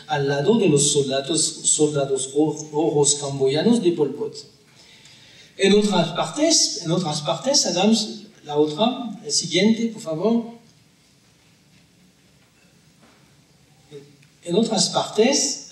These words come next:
eh, Adams fijará carteles con imágenes de la guerra de Argelia,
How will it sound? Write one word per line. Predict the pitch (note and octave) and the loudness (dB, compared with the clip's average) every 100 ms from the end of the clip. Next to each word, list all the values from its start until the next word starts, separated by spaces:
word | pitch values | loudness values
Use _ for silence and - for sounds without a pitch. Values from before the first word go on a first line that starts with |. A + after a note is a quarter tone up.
| F#3+ | 0
eh, | F3 E3+ | 2 2
Adams | E3+ G#3+ C4 - | 2 2 2 0
fijará | - F3+ E3+ E3 D#3 - | 2 0 0 0 -2 -2
carteles | D3 - F3 F#3 F#3+ - | -6 0 2 4 2 2
con | D3+ D3+ | 2 4
imágenes | D#3 D#3 D3+ D3+ C#3+ | 6 4 2 0 0
de | |
la | C3+ | -2
guerra | C3 C#3 C3+ C3 | 0 -4 -4 -8
de | B2+ | -8
Argelia, | A#2 - C3+ D3 A3+ A3+ A#3+ - | -10 -8 -8 -2 2 2 0 -8